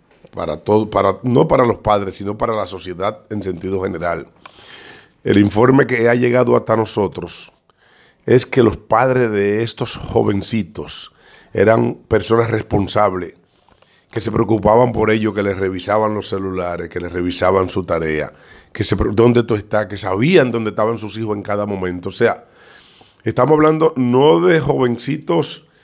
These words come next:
eh, lúmpenes que se, que están desacatados y que hacen lo que les da la gana en la calle, como hay muchos en esta sociedad. No, en esta ocasión estábamos hablando de jóvenes, eh, que estaban supervisados por sus padres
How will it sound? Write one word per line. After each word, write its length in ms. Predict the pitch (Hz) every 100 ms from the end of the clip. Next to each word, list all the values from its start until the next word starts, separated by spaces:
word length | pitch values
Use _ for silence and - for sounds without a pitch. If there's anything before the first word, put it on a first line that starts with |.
| _ _ -
eh, 400 | 110 110 104 104 101
lúmpenes 960 | 131 175 156 117 113 113 120 - - _
que 220 | - 104
se, 360 | - 104 101 92
que 140 | 101
están 260 | 95 113 123
desacatados 920 | 139 143 135 131 143 143 135 120 113
y 40 |
que 400 | - 110 104 104 - 101
hacen 220 | 110 131
lo 80 | 123
que 80 | 117
les 80 | 117
da 100 | 131
la 100 | 127
gana 200 | 131 131
en 40 |
la 120 | 123
calle, 340 | 127 127 107 104
como 320 | 104 95 117
hay 100 | 196
muchos 560 | 214 370 - - - -
en 100 | 110
esta 240 | 123 -
sociedad. 720 | 131 123 127 131 185 - - _ _ _ - _ _ -
No, 340 | 151 233 247
en 180 | 170 165
esta 240 | 180 185 226
ocasión 400 | 208 170 185 190
estábamos 440 | 175 170 175 160
hablando 520 | 151 160 160 170 - - _ - - _ _
de 140 | 120 131
jóvenes, 640 | 135 151 160 165 - - -
eh, 140 | 127
que 80 | -
estaban 280 | 120 139 160
supervisados 640 | 160 139 123 113 123 139
por 180 | 143 135
sus 140 | 113
padres 560 | - 107 120 113 82